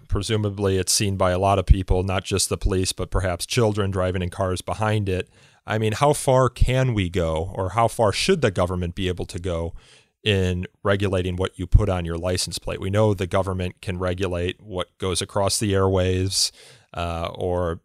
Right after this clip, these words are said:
perhaps, I don't even know, maybe th-, what can go on billboards. But could you have an expletive, for example, on the license plate, um, with the idea that children might see it? Is that, does the First Amendment demand that?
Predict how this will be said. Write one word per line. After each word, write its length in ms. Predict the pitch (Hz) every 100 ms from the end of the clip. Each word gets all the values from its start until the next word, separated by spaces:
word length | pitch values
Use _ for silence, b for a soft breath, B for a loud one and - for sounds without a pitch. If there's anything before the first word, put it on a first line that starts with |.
| _
perhaps, 520 | - 92 101 104 - -
I 140 | 90
don't 140 | 92
even 200 | 90 87
know, 240 | 90 104 98
maybe 300 | 90 92 95
th-, 160 | - - _ _
what 340 | - 107 -
can 140 | -
go 120 | 95 90
on 140 | 85
billboards. 800 | 85 117 120 95 87 87 - - B B B B
But 300 | 104 98 - _ _ _
could 220 | - 139 131
you 80 |
have 200 | 131 123
an 80 | 120
expletive, 760 | 113 - - 139 131 147 139 127
for 160 | -
example, 360 | 120 110 117 131
on 120 | 113
the 100 | 107
license 460 | 107 117 - 127 -
plate, 380 | - 135 135 - _ -
um, 460 | 113 101 95 95 95 - _ _
with 200 | 113 -
the 120 | 101
idea 320 | 95 101 98 95
that 220 | 90 87 _ _ _ _ _ _ _ -
children 420 | - 107 113 104
might 240 | 104 110
see 200 | - 117
it? 180 | 139 - _ _ _ _ _ -
Is 120 | 101
that, 220 | 101 101
does 140 | - 101
the 60 |
First 260 | 104 113 -
Amendment 340 | 104 101 101
demand 360 | 98 98 101 120
that? 180 | 131